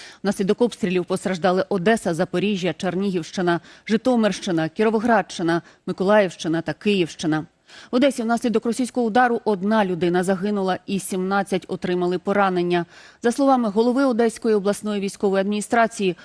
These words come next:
Олега Кіпера, серед поранених вагітна жінка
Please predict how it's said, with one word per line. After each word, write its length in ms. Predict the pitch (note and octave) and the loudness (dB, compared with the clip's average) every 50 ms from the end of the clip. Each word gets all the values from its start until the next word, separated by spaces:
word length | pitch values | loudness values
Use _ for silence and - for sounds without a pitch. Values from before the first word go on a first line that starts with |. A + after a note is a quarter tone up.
| - - _ | -20 -10 _
Олега 320 | - G#3+ A3 G#3 A3+ G3+ F#3+ | 0 2 2 4 2 0 -2
Кіпера, 520 | - - A#3 A3+ F#3 - F#3+ F3+ E3+ D#3+ | -2 -2 -2 -2 0 0 0 0 2 0
серед 320 | D#3+ - - F#3+ F#3 F3+ | 0 -2 -2 0 -2 -2
поранених 680 | - _ G#3 G#3 A3+ A3 A3+ G#3+ G3+ F#3+ G3 A3 - - - - _ - | -2 _ 0 2 2 2 2 0 0 -2 -2 -2 -4 -8 -16 -20 _ -2
вагітна 520 | G#3+ A3+ A3 G#3 A3+ B3 B3 A#3+ A#3 A#3 | 0 0 2 2 0 -2 -2 -2 -2 -2
жінка 500 | A3+ G3+ G#3+ G3+ F#3 F3+ E3+ - E3+ E3 | -2 0 -2 0 0 0 0 0 0 0